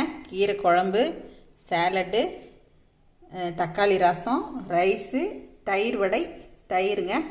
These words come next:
இது வந்து வெயிலுக்கு ஏத்த மாதிரி ரெசிபி நான் ரெடி பண்ணியிருக்கேங்க லஞ்சுக்கு. இது கண்டிப்பா உங்க எல்லாருக்குமே ரொம்ப பிடிச்சிருக்கும்னு நினைக்கிறேன். இதை பார்த்துட்டு எப்பயும் போல உங்களோட ஃபீட்பேக் சொல்லுங்க, ஷேர் பண்ணுங்க, சப்ஸ்கிரைப் பண்ணுங்க.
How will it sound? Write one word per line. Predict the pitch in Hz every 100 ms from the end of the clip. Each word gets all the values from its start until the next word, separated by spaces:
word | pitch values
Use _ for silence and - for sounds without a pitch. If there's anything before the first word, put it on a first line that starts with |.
| - - - _ -
இது | 190 190
வந்து | 185 233 311
வெயிலுக்கு | 196 220 254 - 214
ஏத்த | 202 196
மாதிரி | 190 214 269 196
ரெசிபி | 185 180 285
நான் | 370 214
ரெடி | 170 170
பண்ணியிருக்கேங்க | 185 180 175 180 175 175
லஞ்சுக்கு. | 175 185 - 170 - - - - _ _ _
இது | - 175
கண்டிப்பா | 175 175 185 202
உங்க | 185 170
எல்லாருக்குமே | 165 180 180 214 202
ரொம்ப | 175 196
பிடிச்சிருக்கும்னு | 214 208 - 208 214 220 185
நினைக்கிறேன். | 190 190 190 277 294
இதை | 190
பார்த்துட்டு | 190 180 185 - 196 311 269
எப்பயும் | - 196
போல | 175 175
உங்களோட | 262 202 165 170
ஃபீட்பேக் | 196 190 190 190
சொல்லுங்க, | 185 165 208 320 -
ஷேர் | 180 180
பண்ணுங்க, | 190 175 185 254 -
சப்ஸ்கிரைப் | 175 - 196 196
பண்ணுங்க. | 185 170 190